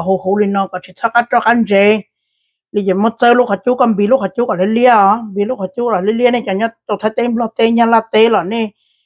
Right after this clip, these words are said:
Cho lúc hạt chú, có dây dầu nè, cho ta có dây dầu. Thì, nè, chỉ lấy một giờ cho hú, lúc là có giờ đâu, là lúc hạt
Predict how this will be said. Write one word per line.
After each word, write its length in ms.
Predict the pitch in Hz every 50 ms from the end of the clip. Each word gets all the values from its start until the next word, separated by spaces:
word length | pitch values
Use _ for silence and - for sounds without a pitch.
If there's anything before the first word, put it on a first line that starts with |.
| _ _ _ _ _
Cho 140 | - 226 202
lúc 200 | 202 226 240 220
hạt 80 | 202 202 -
chú, 100 | 247 254
có 100 | - 202
dây 220 | 175 190 202 202
dầu 260 | 185 214 208 202 202
nè, 180 | 202 226 247 233 -
cho 100 | - 202
ta 160 | 196 196 196 185
có 120 | 190 165
dây 180 | 170 190 208 202
dầu. 400 | 190 220 202 202 208 226 247 - _ _ _ _ _ _ _ _ _ _ -
Thì, 240 | 208 196 190 185 180 _ _ _ _ _ _ _ _ _ _ _ -
nè, 140 | 262 254 254 254
chỉ 80 | 254 240
lấy 120 | 226 220
một 160 | 226 247 254 254 -
giờ 180 | 262 254 262 262 240
cho 80 | 254 214
hú, 300 | 202 208 208 214 214 214
lúc 200 | 220 226 254 254
là 100 | 254 247
có 140 | 247 254 254 247
giờ 140 | - 254 247
đâu, 120 | 240 226 214
là 120 | 196 185
lúc 180 | 185 220 254 -
hạt 100 | 202 202